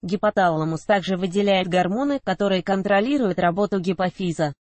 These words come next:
Это либерины занимаются стимуляцией гипофиза, чтобы этот орган секретировал соответствующие гормоны.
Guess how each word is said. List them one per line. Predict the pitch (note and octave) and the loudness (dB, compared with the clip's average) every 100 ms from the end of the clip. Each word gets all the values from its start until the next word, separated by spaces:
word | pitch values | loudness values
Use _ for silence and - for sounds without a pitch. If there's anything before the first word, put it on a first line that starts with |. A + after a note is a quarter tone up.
| _ | _
Это | A3 C#4+ C#4 - | -2 0 0 0
либерины | F3 F3 G3 C#4 D4+ D4+ D#3+ | -2 0 0 2 0 0 -4
занимаются | E3+ G3 G#3+ C4+ C#4 A3+ | -4 -2 0 -2 -2 -4
стимуляцией | - G3+ G3+ A#3+ D4 - A3 | -4 -2 0 0 -2 -2 -4
гипофиза, | E3+ F#3 G3 - A3+ G3+ D#3+ - | -2 -2 -2 -2 -4 -2 -2 -4
чтобы | - A3 G3+ | -4 -2 0
этот | G#3 F#3+ F#3+ | 0 0 -2
орган | B3+ C4+ G3+ | -2 0 -2
секретировал | F#3 G3 G3 - C#4 B3+ G#3 | -2 -6 -8 -6 -4 0 -2
соответствующие | - E3 E3 B3 - A3 G#3+ A3+ F3+ | 0 -2 -2 -6 -4 -4 -2 -4 -2
гормоны. | F#3+ F3+ E3+ E3 D#3+ | 0 0 0 0 -4